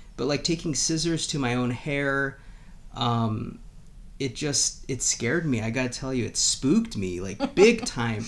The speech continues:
Speaker 1: because you have so much power, and in, in a very short amount of time, you can turn something that looks like, eh,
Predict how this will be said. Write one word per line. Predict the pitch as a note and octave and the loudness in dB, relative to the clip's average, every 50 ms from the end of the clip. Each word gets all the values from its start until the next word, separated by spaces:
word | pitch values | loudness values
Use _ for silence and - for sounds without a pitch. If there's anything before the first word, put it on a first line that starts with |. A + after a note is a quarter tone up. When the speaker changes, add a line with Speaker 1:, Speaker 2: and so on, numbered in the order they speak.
| - - - - - - | -8 -10 -12 -12 -6 0
Speaker 1:
because | - D#3 - - D#3+ D3+ D3 C#3+ C3+ - - - - - - - - - - - - - | 2 2 2 4 4 4 4 4 4 2 0 -2 -6 -16 -16 -16 -16 -16 -16 -16 -12 -12
you | A2+ A2+ D#3 D#3 F3+ F#3+ | -8 -4 0 2 4 4
have | F#3+ - | 4 4
so | - - G3+ G#3 | 4 2 4 4
much | G#3+ G#3+ G3 - - - | 2 2 0 -2 -6 -6
power, | - - - - E3+ F3 F3+ F#3+ F3+ D#3 C3+ C3 B2+ A#2+ A#2+ A#2+ B2 B2+ B2 - - - - - - - - - - - - - | -8 -6 2 4 6 8 8 8 6 4 4 2 2 2 2 0 -2 -4 -6 -8 -16 -18 -18 -18 -18 -18 -18 -18 -20 -18 -8 -2
and | C#3+ D3 D3 C#3+ C#3 C3+ - - | 2 4 4 4 4 2 0 -4
in, | C#3 D3 C#3 C3+ C3+ B2+ A#2+ A#2 - - - | 0 0 2 4 4 2 0 -2 -8 -8 -4
in | D3 C#3 C3+ | 0 0 0
a | C3 | 0
very | B2+ B2 C#3+ D3+ E3+ F3+ | 0 2 4 4 4 4
short | - - - F#3 F3+ F3+ F3 | 2 2 2 2 2 4 2
amount | E3 D#3+ D#3 D3+ C#3+ | 2 2 0 0 -2
of | B2+ | -2
time, | - - - - D#3+ D3+ D3+ C#3 C3+ B2+ | -6 -8 -4 -2 0 0 2 4 4 4
you | B2 B2 C#3 | 4 4 2
can | - - C3+ B2 | 0 -2 -4 -4
turn | - - - - D#3+ D#3+ D#3+ D#3 C#3+ B2 | -4 -6 -6 -4 0 0 0 0 0 -2
something | - - C3+ C3 A#2+ - C3 A#2+ A#2+ | -2 0 0 -2 0 0 0 0 0
that | A2+ A#2 A2+ A2+ - C3 | 0 -2 -4 -4 -2 -2
looks | C#3 C3+ - - | -4 -2 -2 -2
like, | - C3 A#2+ A#2+ A2+ - - - | 0 0 0 0 -2 -6 -12 -8
eh, | - E3+ F3 F3 E3+ | -4 -2 0 0 0